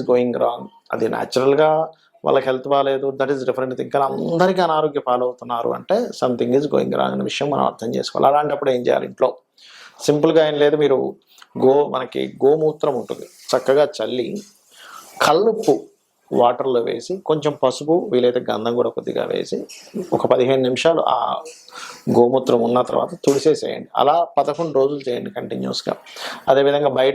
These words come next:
ఒక గుమ్మడికాయ లాంటిది కట్టుకోండి. దీనివల్ల ఏమవుతుందంటే, ఇంటికి ఉండేటువంటి నెగటివ్ ఎనర్జీ ఏదో ఉన్నా పోతుంది. ఎందుకంటే మనము కేవలం, మనం మహాదశ,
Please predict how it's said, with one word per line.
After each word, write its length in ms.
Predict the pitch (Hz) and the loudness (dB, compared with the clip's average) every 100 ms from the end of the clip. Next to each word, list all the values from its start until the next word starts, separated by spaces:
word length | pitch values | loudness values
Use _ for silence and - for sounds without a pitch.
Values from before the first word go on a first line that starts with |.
| 151 | 2
ఒక 120 | 151 - | 2 0
గుమ్మడికాయ 380 | 127 135 143 139 123 | 0 0 0 -2 -4
లాంటిది 220 | - - | -12 -8
కట్టుకోండి. 380 | - - 139 - - 135 | -10 -6 -8 -8 -4 0
దీనివల్ల 300 | 160 156 131 123 | 2 2 0 -4
ఏమవుతుందంటే, 480 | 120 - 131 151 170 | -6 -10 -8 -4 -2
ఇంటికి 280 | 160 170 208 190 | 0 0 0 2
ఉండేటువంటి 460 | 160 156 147 131 131 | 2 2 -2 -4 -2
నెగటివ్ 340 | 127 139 170 151 | -2 0 0 0
ఎనర్జీ 260 | 139 127 123 | -2 2 0
ఏదో 120 | 120 - | 0 -6
ఉన్నా 140 | 127 139 | -6 -4
పోతుంది. 320 | - 131 - 135 | -2 -4 -4 -2
ఎందుకంటే 320 | 147 147 - 269 - - _ _ 135 135 | 0 2 2 0 -6 -20 _ _ 0 2
మనము 320 | 156 202 180 170 - - - _ 170 | 2 2 2 0 -2 -10 -20 _ 4
కేవలం, 380 | 170 185 208 226 - _ _ _ _ _ _ - 147 139 | 6 4 2 -2 -6 _ _ _ _ _ _ 0 2 4
మనం 200 | 151 175 190 - - 156 | 2 2 0 -4 -4 0
మహాదశ, 460 | 135 156 165 165 | 2 2 2 2